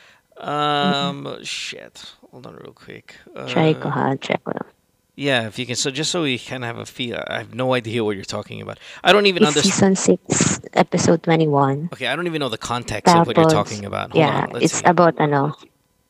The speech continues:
Speaker 2: alpha female.
Speaker 1: So, fighting with her husband about how much sex they're having.
Speaker 2: Uh, no, it's not actually fighting, but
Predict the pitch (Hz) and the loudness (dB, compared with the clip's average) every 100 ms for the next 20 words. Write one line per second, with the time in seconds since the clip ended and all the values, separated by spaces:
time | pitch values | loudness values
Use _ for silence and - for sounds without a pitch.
0 | _ _ - 151 156 156 160 - 143 135 | _ _ 2 4 4 2 2 2 2 4
1 | 131 131 147 - - _ _ _ _ _ | 4 4 4 2 0 _ _ _ _ _
2 | _ _ _ _ _ _ _ _ - - | _ _ _ _ _ _ _ _ -8 0
3 | 175 170 160 156 151 139 - - - - | 4 6 6 4 0 -4 -12 -14 -14 -16
4 | - - 165 180 190 196 196 180 165 135 | -18 -8 -2 -2 0 -2 0 0 0 -2
5 | - 135 120 - 165 151 156 170 160 139 | -2 -2 -4 -4 -4 -2 -2 0 0 0
6 | 120 135 127 - - 156 - 170 151 135 | 0 -2 -4 -4 -4 -4 -4 -4 -4 -4
7 | 151 160 165 165 165 160 147 _ _ _ | -4 -2 -2 -2 -2 -4 -8 _ _ _
8 | _ _ 226 226 220 220 208 180 - - | _ _ 6 6 8 8 8 6 4 2
9 | 214 - 170 180 170 165 156 147 - - | -2 -2 -2 2 2 2 -2 -2 -2 -4
10 | 151 160 | 2 2